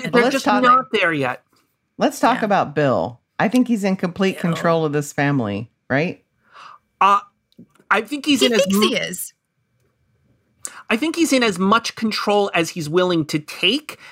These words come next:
Speaker 2: And then there are other parts of the family that he's not interested in, and those he has no control over whatsoever. Um, but, like, he's, he has complete control over what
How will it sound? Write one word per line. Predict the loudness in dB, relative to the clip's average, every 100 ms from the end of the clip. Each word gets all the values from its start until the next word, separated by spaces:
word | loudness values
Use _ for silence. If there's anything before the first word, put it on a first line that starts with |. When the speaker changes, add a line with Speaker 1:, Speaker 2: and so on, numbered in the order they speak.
| -4
Speaker 2:
And | 0 2
then | 4
there | 4
are | 4 2
other | 2 2
parts | 2 -2 -2
of | -4
the | -2
family | 0 0 0
that | 0 -2
he's | -4 -2
not | 0 0 0
interested | -2 0 -4 -2 0
in, | 2 2 -2 -8 -20 _
and | -2 2
those | 2 2
he | 2
has | 0 0
no | -2 -2
control | -4 -2 0 2
over | 2 0
whatsoever. | 2 0 0 -2 0 0 -2 -6 _ _ -20 -12 0
Um, | 4 4 2 -2
but, | 0 0 0 -2
like, | -4 -6 -6
he's, | 0 0 -2
he | -2 2
has | 2
complete | 0 -4 -2 -4
control | -4 -6 0 0 0 0
over | 2 2 2 0 -2
what | -4 -2